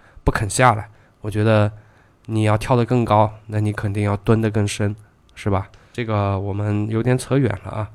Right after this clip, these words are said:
做一些趋势上的事情吧。这个可能对大家未来做一些方向上的预判有一些好处啊。在，啊，零几年的时候，不知道大家还记不记得，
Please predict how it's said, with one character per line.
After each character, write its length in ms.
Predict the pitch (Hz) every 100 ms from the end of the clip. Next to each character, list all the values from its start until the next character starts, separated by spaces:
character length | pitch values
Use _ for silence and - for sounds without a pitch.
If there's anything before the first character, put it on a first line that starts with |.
| - -
做 120 | 123
一 80 | 120
些 400 | 117 - 113 110
趋 200 | 110 -
势 140 | 143 147
上 160 | 123
的 60 | 107
事 140 | -
情 160 | 104 107
吧。 140 | 107 -
这 120 | 143
个 140 | 127 110
可 140 | 107
能 180 | 104 110
对 160 | 117
大 160 | 110 113
家 180 | 107 110
未 200 | 117 113
来 200 | 98 107
做 220 | 107 113
一 140 | 104
些 260 | 104 - 107
方 200 | 107 117
向 200 | 107 113
上 180 | 110 107
的 80 | 104
预 140 | 117
判 220 | 107 113
有 100 | 98
一 40 | 101
些 120 | 113
好 240 | 107 92
处 240 | 90 - 113
啊。 180 | - - - - _ -
在， 400 | 123 117 110 110
啊， 300 | - 107 107
零 160 | 110 135
几 140 | 143
年 180 | 110 101
的 80 | 104
时 160 | 104 104
候， 200 | 98 98
不 120 | - 117
知 60 |
道 100 | 117
大 160 | 110 110
家 140 | 113
还 180 | 107 107
记 160 | 104 117
不 140 | 107
记 160 | - 98
得， 180 | 104